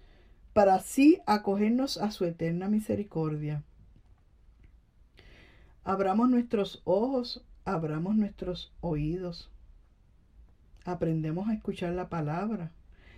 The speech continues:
para poder acoger todos esos regalos, para poder, porque nos sirven para todo, nos sirven, tienen una función especial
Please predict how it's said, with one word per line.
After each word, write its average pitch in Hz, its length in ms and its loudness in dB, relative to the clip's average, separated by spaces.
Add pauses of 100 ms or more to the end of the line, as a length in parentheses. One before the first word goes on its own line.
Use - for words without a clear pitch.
(260)
para 208 240 2
poder 180 300 2
acoger 254 420 -2 (200)
todos 196 300 0
esos 220 300 -4
regalos, 160 680 -8 (1000)
para 185 280 -2
poder, 185 400 0
porque 196 220 -2
nos 175 160 -6
sirven 180 280 -4
para 247 300 -4
todo, 214 320 -2 (120)
nos 196 200 0
sirven, 196 640 -2
tienen 214 260 2
una 269 200 0
función 220 440 0
especial 240 540 0